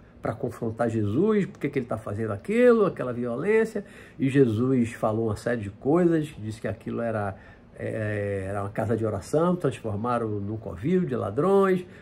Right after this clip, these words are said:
num comércio, né? Que ali era a casa da aranha, do lagarto, e mais um monte de outras coisas ofensivas para os sacerdotes. E os sacerdotes ali já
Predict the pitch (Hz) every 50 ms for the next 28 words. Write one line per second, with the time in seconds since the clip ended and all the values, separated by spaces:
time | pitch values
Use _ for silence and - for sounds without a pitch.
0 | - - - 101 104 - 101 101 120 160 180 185 190 190 196 196 185 - - 185
1 | 185 180 - - - - - - - - - - - - 120 151 180 185 180 -
2 | - 143 139 135 143 147 147 143 135 - - 135 143 143 139 143 135 123 117 110
3 | 107 107 107 131 135 120 107 113 131 156 185 190 196 185 180 170 165 156 147 135
4 | 127 120 120 135 123 113 107 104 117 165 175 180 180 185 180 139 - - - 170
5 | 160 160 160 151 - - - - - - - - - - - - - - - -
6 | - 123 123 127 127 123 117 113 107 104 104 107 120 131 131 120 113 117 107 117
7 | 127 131 - - 107 123 135 - 151 143 - - - 175 190 208 208 202 208 202
8 | 190 - - - 98 - - 104 - - - - - 233 294 214 147 127 113 107
9 | - - - 104 101 101 98 - - 113 110 - 139 123 120 120 131 147 170 214
10 | 233 - - - - - - - - - - - - - - 247 269 277 285 302
11 | - - - 214 180 - 202 170 156 143 147 151 165 165 - 160 147 151 143 123
12 | 120 120 127 135 143 147 151 156 156 151 151 - - - - - - - - -
13 | 107 113 117 113 120 120 123 123 127 135 139 139